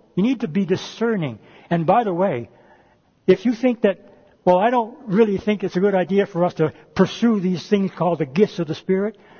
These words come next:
well, one of those gifts is a gift of discerning of spirits. And friends, I believe very strongly in this fact. We need discernment in these last days.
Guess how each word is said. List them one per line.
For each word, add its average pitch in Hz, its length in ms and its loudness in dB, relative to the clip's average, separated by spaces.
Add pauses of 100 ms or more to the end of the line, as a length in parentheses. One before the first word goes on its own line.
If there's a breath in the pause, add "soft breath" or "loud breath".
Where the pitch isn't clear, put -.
(200 loud breath)
well, 208 160 4
one 233 300 -2
of 240 140 -4
those 185 240 -2
gifts 214 480 -4 (200 soft breath)
is 220 140 0
a 226 60 -4
gift 233 320 -4
of 214 120 -4
discerning 233 560 -4
of 233 80 -8
spirits. 233 600 -8 (440 soft breath)
And 190 240 -2
friends, 240 400 -2 (400)
I 220 240 2
believe 202 480 0
very 214 340 0
strongly 196 680 -2
in 180 140 0
this 190 160 -2
fact. 175 440 -2 (260 loud breath)
We 202 400 2
need 180 360 -2
discernment 160 680 -2
in 151 80 0
these 151 180 -2
last 139 260 -2
days. 135 460 -4